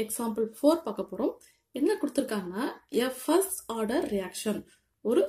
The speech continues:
ரியாக்ஷன் இருக்கு. அந்த ரியாக்ஷன் வந்து ஃபர்ஸ்ட் ஆர்டர் ரியாக்ஷனா இருக்கு. Eight hours for ninety percent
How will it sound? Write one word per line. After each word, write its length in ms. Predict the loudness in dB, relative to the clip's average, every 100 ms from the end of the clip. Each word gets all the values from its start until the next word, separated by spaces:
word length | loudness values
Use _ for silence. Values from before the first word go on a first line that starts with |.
| 2
ரியாக்ஷன் 440 | 0 0 -2 -4 -4
இருக்கு. 240 | -2 0 0 -4 _ -2 4
அந்த 280 | 6 6 4
ரியாக்ஷன் 420 | 2 0 -4 -2 0
வந்து 140 | 0 -4 -4
ஃபர்ஸ்ட் 380 | 2 2 2 0
ஆர்டர் 220 | 0 0 0
ரியாக்ஷனா 400 | -2 -2 -6 -2 -2
இருக்கு. 240 | -4 -6 -10 _ _ _ _ _ 0 8
Eight 220 | 10 10 6 -6
hours 400 | 0 2 4 2 -2 -14 -2
for 160 | 4 4 4 2
ninety 360 | 4 4 6 4 8
percent 380 | 6 6 0